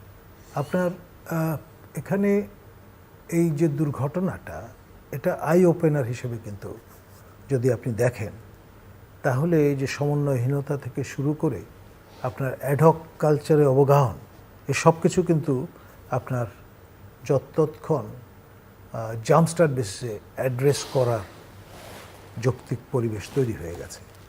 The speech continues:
কিন্তু সেটি আমরা কতটা প্রতিপালন করছি বা করতে পারছি, সেটা নিয়ে কিন্তু বড় প্রশ্নবোধক চিহ্ন তৈরিও হয়ে গেছে। আপনার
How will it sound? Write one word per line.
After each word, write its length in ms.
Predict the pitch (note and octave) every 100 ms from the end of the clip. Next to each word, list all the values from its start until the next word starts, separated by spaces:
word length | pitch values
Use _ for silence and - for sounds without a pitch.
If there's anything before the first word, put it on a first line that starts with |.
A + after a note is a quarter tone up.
| - - - - - - - -
কিন্তু 500 | E3 E3 G#3+ G3+ B3 B3+ - - - - - -
সেটি 480 | - F3 F3 G#3+ A3
আমরা 260 | F#3+ F#3 F3
কতটা 380 | E3 - E3 F3+
প্রতিপালন 880 | E3+ D#3 D#3+ D3 D3 D3+ D3+ D3+ D3 - -
করছি 580 | D3 D3+ - E3+ D#3+
বা 160 | D3 C#3
করতে 380 | - C3+ - C3+
পারছি, 500 | - C#3+ - - F#2+ - - -
সেটা 360 | C3+ C#3 B2+ - B2
নিয়ে 240 | C3+ B2+
কিন্তু 240 | B2 A#2+ A2
বড় 160 | A2 A2
প্রশ্নবোধক 480 | A#2 - B2 G#2+ G#2 - - -
চিহ্ন 240 | A#2+ G#2 G2
তৈরিও 300 | D#3 D#3 A2
হয়ে 200 | D#2+ - -
গেছে। 220 | - - - - - - - - - - -
আপনার 380 | C3+ - C#3+